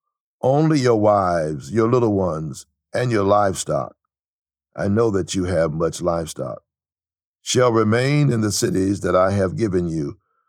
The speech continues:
until the Lord gives rest to your brothers, as to you, and they also occupy the land that the Lord your God gives them beyond the Jordan.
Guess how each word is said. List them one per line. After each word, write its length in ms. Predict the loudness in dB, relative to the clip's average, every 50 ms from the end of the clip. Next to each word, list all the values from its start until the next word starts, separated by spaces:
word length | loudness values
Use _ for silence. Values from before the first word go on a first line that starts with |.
| _ _ _
until 340 | -4 -4 -2 0 0 0 2
the 100 | 2 2
Lord 400 | 2 2 2 2 2 0 0 0
gives 300 | 0 0 0 0 -2 -2
rest 460 | -2 0 2 2 2 0 -2 -4 -4
to 100 | -6 -4
your 140 | -2 -2 -2
brothers, 560 | -2 0 -2 -2 -2 -4 -6 -8 -10 -12 -18 _ _ _ _ _ _ _ _ -4
as 340 | -2 0 0 0 0 -2 -4
to 120 | -4 -4
you, 420 | -2 2 2 2 2 0 -4 -10 -18 _ _ _ _ _ _ _ _ _ _ _ -6
and 160 | -4 -2 0
they 140 | 2 2 4
also 420 | 4 4 2 2 0 0 2 2
occupy 640 | 4 2 2 0 -2 -4 -2 0 2 2 4 4 2
the 140 | 0 0 -2
land 640 | 0 0 0 0 0 -2 -4 -4 -4 -4 -6 -6 -8 -10 _ _ _ _ _
that 180 | -4 -4 -2 -2
the 80 | -4
Lord 400 | -2 0 0 0 2 2 0 0
your 160 | 0 0 -2
God 400 | 0 0 2 2 2 2 0 -2
gives 320 | -2 0 0 0 0 -2 -2
them 380 | -2 0 0 0 -2 -4 -6 -8 -8 -6
beyond 540 | -4 -2 0 0 0 2 0 0 -2 -2 -2
the 80 | -4
Jordan. 560 | -2 0 0 0 0 0 -2 -6 -8 -12 -18